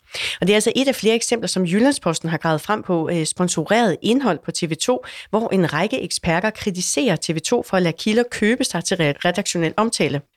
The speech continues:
Først afdækkede Jyllandsposten, at T V to har tilbudt lobbyvirksomheden Drukfri Ungdom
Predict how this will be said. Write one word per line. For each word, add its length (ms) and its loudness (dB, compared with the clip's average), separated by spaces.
Først 260 0
afdækkede 460 2
Jyllandsposten, 680 0
at 100 -4
T 140 -6
V 60 0
to 300 0
har 80 -2
tilbudt 480 -2
lobbyvirksomheden 960 2
Drukfri 500 0
Ungdom 340 2